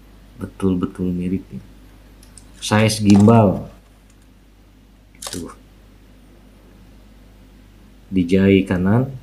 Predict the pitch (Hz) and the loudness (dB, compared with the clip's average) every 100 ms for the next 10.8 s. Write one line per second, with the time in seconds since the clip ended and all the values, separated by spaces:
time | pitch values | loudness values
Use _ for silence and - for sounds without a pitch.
0 | - - - - - - - - - - | -20 -20 -20 -20 -20 -20 -20 -20 -20 -20
1 | - 104 101 95 - 90 92 - 110 107 | -6 -2 0 -2 -4 -6 -4 0 0 0
2 | 92 87 90 - - 90 82 - - - | -6 -10 -10 -10 -8 -8 -8 -14 -20 -20
3 | - - - - - - - - - - | -20 -20 -20 -20 -20 -20 -20 -20 -20 -20
4 | - 95 101 104 107 107 101 101 98 101 | -12 -4 -2 -2 -2 -2 0 2 0 -2
5 | 98 92 98 65 64 - - - - - | -4 -2 -2 -6 -14 -20 -20 -20 -20 -20
6 | - - - - - - - - - - | -20 -20 -20 -20 -20 -20 -20 -20 -20 -20
7 | - - - - 127 107 - - - - | -20 -20 -16 -10 -8 -10 -14 -20 -20 -20
8 | - - - - - - - 98 135 135 | -20 -20 -20 -20 -20 -14 -4 2 2 4
9 | 123 123 127 143 143 123 - - - - | 4 4 4 2 -2 -8 -16 -20 -20 -20
10 | - 101 95 - 104 107 110 107 | -12 -8 -6 4 4 6 2 -4